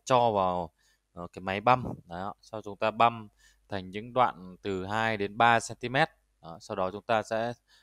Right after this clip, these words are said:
tiến hành là phơi riêng. Đấy, tại vì cái thân của nó, ờ, to và nó sẽ lâu khô hơn.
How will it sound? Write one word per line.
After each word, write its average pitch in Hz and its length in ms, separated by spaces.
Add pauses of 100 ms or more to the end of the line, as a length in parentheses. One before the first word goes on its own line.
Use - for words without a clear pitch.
(160)
tiến 98 140
hành 107 240
là 92 200
phơi 107 580
riêng. 113 340 (520)
Đấy, 85 260 (120)
tại 104 100
vì 98 120
cái 107 160
thân 131 240
của 95 80
nó, 92 320 (420)
ờ, 92 440 (100)
to 120 280 (100)
và 95 120
nó 90 280
sẽ 120 140
lâu 120 160
khô 120 260
hơn. 127 200